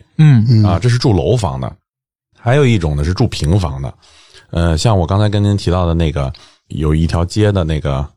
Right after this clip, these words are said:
Speaker 3: 那个爷爷。
Speaker 1: 爷爷的大爷。
Speaker 3: 对，他们家就是有，专门有一个就像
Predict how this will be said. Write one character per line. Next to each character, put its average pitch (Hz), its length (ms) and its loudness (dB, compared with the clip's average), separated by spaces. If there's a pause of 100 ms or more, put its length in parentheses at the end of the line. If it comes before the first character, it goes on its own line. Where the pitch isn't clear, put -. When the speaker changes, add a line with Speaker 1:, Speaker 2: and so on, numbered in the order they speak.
(180)
Speaker 3:
那 78 160 -4
个 67 420 -2
爷 - 160 0
爷。 - 20 2
Speaker 1:
爷 147 120 4
爷 156 60 4
的 156 60 2
大 135 240 0
爷。 104 240 0
Speaker 3:
对， 85 240 0 (460)
他 135 180 0
们 117 100 2
家 98 140 2
就 104 160 0
是 85 140 -2
有， 57 180 -4
专 117 200 0
门 107 180 4
有 76 140 0
一 71 80 -2
个 82 120 0
就 92 140 0
像 104 200 2